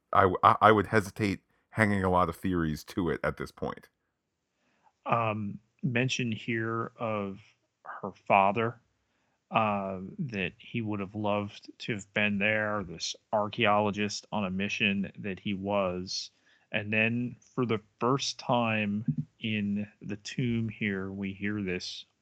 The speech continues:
Speaker 2: ominous clicking noise. The use of sound design in this episode, Matt, I, I can't imagine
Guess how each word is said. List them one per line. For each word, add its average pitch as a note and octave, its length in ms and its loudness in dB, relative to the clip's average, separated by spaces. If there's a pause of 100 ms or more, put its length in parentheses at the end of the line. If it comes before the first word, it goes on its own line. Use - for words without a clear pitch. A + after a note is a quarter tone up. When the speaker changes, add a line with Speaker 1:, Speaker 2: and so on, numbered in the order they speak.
Speaker 2:
ominous G#2+ 680 0 (320)
clicking G#2 640 2 (460)
noise. G2 800 -4 (580)
The A2 560 -2 (180)
use B2 420 -2
of A#2 140 -2
sound A#2 520 -2
design G#2+ 500 -2
in G2+ 240 0
this - 480 -4 (440)
episode, A2+ 600 0
Matt, G2+ 320 0
I, G#2 320 0
I A2 160 -2
can't B2+ 400 0
imagine A2 720 2